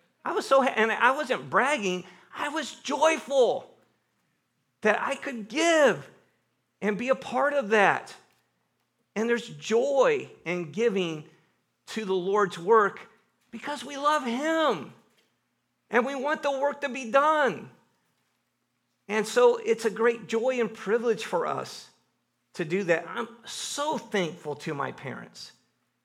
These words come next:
that they taught me this as a kid. And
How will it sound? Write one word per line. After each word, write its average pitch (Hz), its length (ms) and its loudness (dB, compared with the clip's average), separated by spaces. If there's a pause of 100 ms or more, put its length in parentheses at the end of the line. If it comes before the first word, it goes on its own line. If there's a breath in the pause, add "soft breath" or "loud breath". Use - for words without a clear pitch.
(200)
that 170 160 0
they 160 140 -2
taught 151 340 2
me 135 100 -8
this - 460 -12 (400)
as 135 180 -6
a 120 60 -6
kid. - 420 -12 (1080)
And 180 240 -2